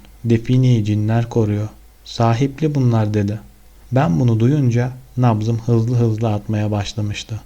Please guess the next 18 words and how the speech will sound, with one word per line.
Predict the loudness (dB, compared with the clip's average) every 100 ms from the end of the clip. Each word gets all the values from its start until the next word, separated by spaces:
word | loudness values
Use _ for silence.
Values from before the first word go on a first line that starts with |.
| -20 -20 -20 -20 -20 -10 -2
"Bu | 0
hoca | 2 2 0
bizi | 0 -2 -4 -6 -8
onlardan | -2 0 0 0 -2 -2
koruyabilir | -2 0 0 0 0 2
mi?" | 2 2
dedim. | -2 -6 -10 -20 -20 _ -14 -2
Emre | 2 4 2
bana, | 0 0 -2 -6 -16 -16 -4
"Bu | 0
hoca | 2 2 0 -6 -10 -14 0
bir | 2 2
cinle | 2 2 2
evli | 0 -2 -2 -4 -10 -20 -20 -20 -12 0
ve | 0 0 -8 -20 -10 2
o | 4
cinin | 4 4 2
kabilesi | 0 0 2 0 -2 -4